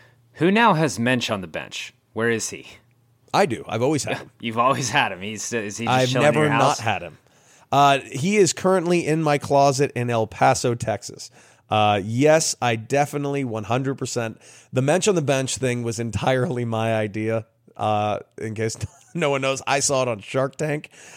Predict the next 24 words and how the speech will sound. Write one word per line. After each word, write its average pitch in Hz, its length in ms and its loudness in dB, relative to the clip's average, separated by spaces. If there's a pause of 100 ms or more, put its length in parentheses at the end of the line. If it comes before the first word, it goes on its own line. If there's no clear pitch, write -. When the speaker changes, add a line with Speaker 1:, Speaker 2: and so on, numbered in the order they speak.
(180)
Speaker 2:
Uh, 123 260 4
I 123 80 2
realized 147 720 4
going 135 180 2
into 131 180 -2
the 120 80 -4
qualifier, 117 560 2
we 113 120 -4
needed 120 320 -2
one 107 340 -6
last 104 460 -6
thing 101 200 -8
for 95 380 -10 (100)
us 90 200 -10
to 92 80 -8
win. 73 420 -12
And 95 100 -16
I'm 95 160 -10
like, 95 220 -10
"We 117 140 -6
need 139 260 -6
some 120 240 -4
sort 110 360 -4
of, 98 220 -8